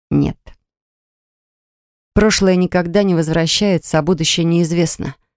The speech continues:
Единственное, что есть у человека или у любого другого живого существа, это его настоящее. На самом деле всё очень просто.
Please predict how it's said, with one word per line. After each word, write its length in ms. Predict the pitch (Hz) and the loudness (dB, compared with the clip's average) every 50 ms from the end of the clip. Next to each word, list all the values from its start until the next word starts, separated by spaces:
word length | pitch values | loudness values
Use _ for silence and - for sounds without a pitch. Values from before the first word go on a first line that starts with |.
| _ _ _ _ - | _ _ _ _ -4
Единственное, 640 | - 202 202 254 254 254 - - 196 196 196 190 185 | -2 0 2 4 2 2 2 0 -2 0 2 2 0
что 180 | - - - 190 | 0 0 0 0
есть 160 | 190 185 - | 0 0 0
у 40 | 180 | -2
человека 580 | - - 185 165 165 170 175 214 202 - - | -2 0 0 0 0 2 0 0 -2 0 0
или 100 | 175 165 | 0 2
у 60 | 170 170 | 2 2
любого 360 | 170 170 147 175 185 165 160 | 2 2 2 2 2 2 0
другого 400 | 143 160 160 139 185 190 165 160 | 0 -2 0 0 0 0 0 0
живого 320 | - 165 160 170 170 160 147 | 0 0 0 2 2 0 0
существа, 600 | - - 135 - - 151 - - 180 208 196 160 | -2 -4 -4 -4 -4 -6 -4 -2 0 0 0 0
это 140 | 151 - | -2 -2
его 140 | 165 156 170 | -2 -2 -2
настоящее. 760 | 170 175 - - 170 170 175 180 - - - - - - - _ _ _ _ _ _ _ _ _ _ _ - | -2 -4 -4 -2 -2 -2 0 -2 -2 -4 -4 -6 -6 -8 -10 _ _ _ _ _ _ _ _ _ _ _ -2
На 140 | - 240 | -2 0
самом 540 | 220 - - - 247 247 220 202 190 190 190 | 0 0 0 0 2 2 2 2 2 2 0
деле 340 | 170 180 233 233 208 156 147 | 2 2 0 2 2 0 -2
всё 240 | - - - 190 175 | -4 -4 -4 -4 -4
очень 380 | - - 190 - - 180 190 | -2 -2 -2 -2 -2 -4 -2
просто. 460 | - 185 185 160 - - - - - | -2 -2 -2 -2 -4 -6 -8 -12 -14